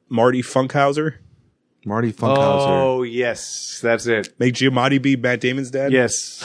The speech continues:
Speaker 3: Mis-,
Speaker 2: Oh.
Speaker 3: yes, Mister Cal-, Mister Caldwell.
Speaker 2: But isn't, like, like, Giovanni a little bit too short to play? 'Cause isn't Matt Damon relatively tall?
Speaker 3: Uh, I don't know. Marty was much taller than Damon was.
Speaker 2: That's true.
Speaker 3: Yeah.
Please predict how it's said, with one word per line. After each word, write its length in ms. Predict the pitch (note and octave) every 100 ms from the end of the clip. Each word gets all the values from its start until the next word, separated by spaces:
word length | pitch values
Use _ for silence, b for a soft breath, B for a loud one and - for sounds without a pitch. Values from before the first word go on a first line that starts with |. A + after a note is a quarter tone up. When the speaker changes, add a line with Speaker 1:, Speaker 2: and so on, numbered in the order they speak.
| A#2+ C3
Speaker 3:
Mis-, 100 | C#3+
Speaker 2:
Oh. 600 | F3 G3+ G3+ G3 F#3 F3
Speaker 3:
yes, 240 | E3 D3
Mister 240 | C#3 B2 A2+
Cal-, 200 | G#2 C3+ -
Mister 200 | C3+ C3
Caldwell. 600 | C#3+ C3+ B2+ G#2+ G2 F#2+ _
Speaker 2:
But 120 | - F#3
isn't, 320 | A3+ A3+ G#3
like, 300 | E3 C#3 -
like, 260 | A#2+ A2
Giovanni 500 | F#2 - B2+ C3 C3+
a 20 | B2
little 160 | A#2
bit 160 | A#2+ A#2
too 140 | A#2+
short 320 | - G#2+ A#2+ -
to 60 |
play? 380 | - A#2+ C#3 F3+ - _ _ _ _ _
'Cause 120 | - C#3+
isn't 160 | F3
Matt 140 | F3 D#3+
Damon 220 | D3+ C#3
relatively 480 | A2+ A2 A#2+ B2+ A#2+
tall? 300 | - G#2 E3 _ _ _ _ _ _ _ _ _ _ _ _ _ _ _
Speaker 3:
Uh, 40 | B2
I 280 | B2 A#2
don't 100 | G2+
know. 220 | F2+ F2 F2 - _ _ -
Marty 220 | D#3 E3
was 180 | A#2 G2+
much 280 | G#2+ C#3+ C#3+
taller 160 | A2 G2
than 140 | G2
Damon 320 | F#2+ A2+ G#2+
was. 380 | F2+ F2+ F2 -
Speaker 2:
That's 140 | G2+ -
true. 440 | - C#3 F2+ G2+ - - _ _ _ _ _ _ _ _ _ _ _ _ _ _ _ _ _ _ _ _ _ -
Speaker 3:
Yeah. 380 | B2 A2+ G#2